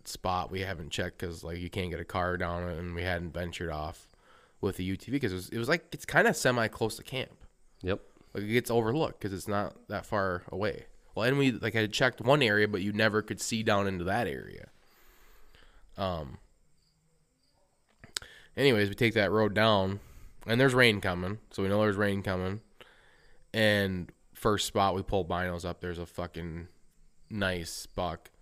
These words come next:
Speaker 1: perched up, like, out in the open, like what you would expect, what you see on videos, what you see in the shows, like, it's like, oh, okay, like,
Speaker 2: There he is.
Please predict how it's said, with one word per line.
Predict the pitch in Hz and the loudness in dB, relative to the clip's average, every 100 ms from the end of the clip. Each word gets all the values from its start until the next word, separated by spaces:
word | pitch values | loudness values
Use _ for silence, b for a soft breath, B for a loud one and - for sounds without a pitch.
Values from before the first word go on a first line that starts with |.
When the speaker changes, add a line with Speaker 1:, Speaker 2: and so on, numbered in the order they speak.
| _ _ | _ _
Speaker 1:
perched | - 117 101 - 104 | 0 0 0 -2 -4
up, | 87 - | -4 -6
like, | 90 85 - | -8 0 8
out | 156 120 | 8 8
in | |
the | 107 95 | 2 -2
open, | 90 98 92 | -4 -6 -2
like | 104 120 | 2 6
what | 151 | 8
you | 165 190 | 8 4
would | 208 | 4
expect, | 220 - 214 226 226 - - b b b b b b | 0 0 6 8 8 0 -20 b b b b b b
what | 147 156 | 4 6
you | 175 | 2
see | - 202 208 | 2 6 10
on | 190 190 | 10 10
videos, | 190 220 208 139 123 | 8 10 10 10 6
what | 127 | 4
you | 147 | 4
see | - 185 185 | 2 4 4
in | 185 | 6
the | |
shows, | 170 185 196 214 190 127 | 6 8 10 10 8 6
like, | 117 - - b b b b | 2 2 -10 b b b b
it's | - | -8
like, | - | -2
oh, | - 247 196 | 6 8 6
okay, | - 127 143 160 | 4 6 8 8
like, | 135 113 - - | 6 4 -4 -2
Speaker 2:
There | 180 233 | 2 6
he | 110 | 6
is. | 143 269 | 6 0